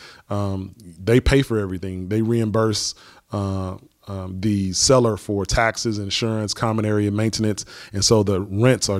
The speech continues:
truly a flow through to the, uh, owner. So, um,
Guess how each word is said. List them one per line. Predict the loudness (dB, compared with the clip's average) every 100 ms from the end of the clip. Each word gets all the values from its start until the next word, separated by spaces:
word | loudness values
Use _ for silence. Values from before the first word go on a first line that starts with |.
| -4
truly | 4 6 8 6 4
a | -2
flow | 0 4 4
through | 2 -2 0 0
to | 0 0 2 0 -4 -12 _ _
the, | -4 0 2 0 -2
uh, | -6 -6 -2
owner. | 2 4 2 -2
So, | 0 2 0 -4 _ -20 _ _ _ _ -12 -2
um, | 0 0 -4